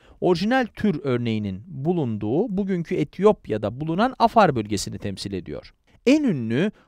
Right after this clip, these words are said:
Australopithecus afarensis bin dokuz yüz yetmiş dört yılında bulunmuş,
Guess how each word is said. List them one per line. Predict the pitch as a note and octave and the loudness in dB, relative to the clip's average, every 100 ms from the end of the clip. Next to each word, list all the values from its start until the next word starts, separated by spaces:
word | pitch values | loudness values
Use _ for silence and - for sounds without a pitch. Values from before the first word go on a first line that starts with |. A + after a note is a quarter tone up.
| _ | _
Australopithecus | D#3 F#3 - - A3+ A#3 G3 E3 D#3 - G3+ - D#3+ - - | 6 6 2 2 4 6 4 2 -2 2 0 2 0 0 -2
afarensis | C#3 C3 F3+ F3 A2 C#3 F3+ - - - - | 0 4 4 2 0 -2 -2 -4 -10 -20 -4
bin | G#3+ A#3+ | -2 0
dokuz | A#3+ - A3+ | 0 0 0
yüz | A#3+ D3 | -2 0
yetmiş | E3 - E3 B3+ | -2 -2 -4 2
dört | B3+ D3+ | 2 2
yılında | A2 G2+ F#2+ | -2 -2 -2
bulunmuş, | A#2+ C#3+ G2 F3+ D4 - | -2 -2 -2 -2 -4 -8